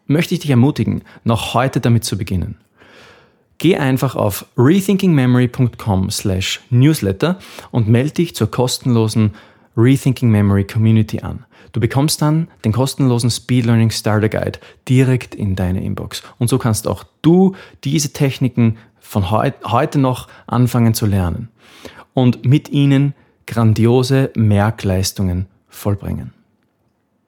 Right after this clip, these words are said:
Was willst du schneller lernen und nie wieder vergessen? Schreib mir deine persönlichen Fragen, damit ich sie hier im Podcast und auf YouTube für dich beantworten kann.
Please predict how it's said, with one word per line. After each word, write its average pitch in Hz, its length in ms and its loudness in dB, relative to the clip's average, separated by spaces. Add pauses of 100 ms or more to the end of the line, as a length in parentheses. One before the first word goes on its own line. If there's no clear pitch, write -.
(1300)
Was 113 160 0
willst - 340 0
du 165 140 6
schneller 147 260 2
lernen 101 460 2
und 113 300 0
nie 113 280 4
wieder 101 140 0
vergessen? 98 540 -8 (300)
Schreib - 300 -2
mir 92 140 0
deine 123 380 -2
persönlichen 135 480 -2
Fragen, 95 420 -4
damit 107 220 0
ich 110 140 -4
sie 113 120 -2
hier 160 320 2 (220)
im 110 120 0
Podcast 110 720 -4 (220)
und 107 160 0
auf 95 140 -2
YouTube 127 420 0
für - 140 -10
dich 101 340 -4 (160)
beantworten 98 560 -6
kann. - 300 -10